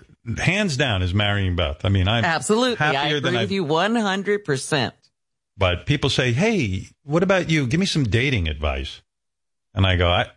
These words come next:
Speaker 1: I don't, I barely have dated in my life. Had a couple of rendezvous and then bing, bam, boom, right back into marriage."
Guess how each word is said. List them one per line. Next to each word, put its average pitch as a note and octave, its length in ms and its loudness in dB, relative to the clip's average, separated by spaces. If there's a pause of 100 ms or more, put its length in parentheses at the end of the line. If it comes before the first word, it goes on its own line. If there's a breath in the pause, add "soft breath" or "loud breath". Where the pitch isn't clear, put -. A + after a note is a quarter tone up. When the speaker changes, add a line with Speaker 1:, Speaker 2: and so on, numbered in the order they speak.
Speaker 1:
I C#3+ 140 0
don't, F#3 240 -6
I D#3+ 100 0
barely G3 360 2
have F3 140 -2
dated F#3+ 320 0
in F#2 80 0
my D#2+ 180 0
life. C#2 400 -4 (1300)
Had A#2 80 0
a A2+ 60 0
couple C3+ 260 0
of A2+ 80 2
rendezvous D3 840 0
and D3 100 0
then C#3 340 -2
bing, D#3 220 -2
bam, E3 260 0
boom, F#3+ 260 0
right A#2+ 160 -2
back D3+ 240 -2
into D3 200 -2
marriage." E3+ 520 -2